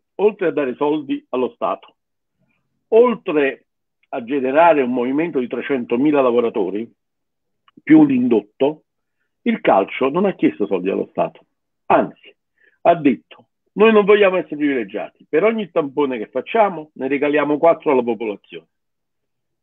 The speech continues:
Cioè noi diamo un contributo, non vogliamo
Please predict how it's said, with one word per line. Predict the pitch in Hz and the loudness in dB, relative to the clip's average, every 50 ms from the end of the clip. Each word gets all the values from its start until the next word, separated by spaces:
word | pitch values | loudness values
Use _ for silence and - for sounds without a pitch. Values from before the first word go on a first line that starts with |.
| _ _ | _ _
Cioè | - 131 131 | -2 0 2
noi | 170 220 247 269 277 269 269 - _ _ _ _ _ | 4 4 4 4 4 2 -2 -6 _ _ _ _ _
diamo | _ - 143 151 151 147 | _ -2 0 0 2 0
un | 139 127 | 0 -2
contributo, | 151 - - 156 160 170 175 147 101 - - _ _ _ | -2 -2 -4 -4 -2 -2 -2 -2 -2 -6 -12 _ _ _
non | - 143 165 | -6 -6 -4
vogliamo | 170 170 160 143 139 107 98 - - - | -2 -4 -2 0 0 0 0 -2 -6 -14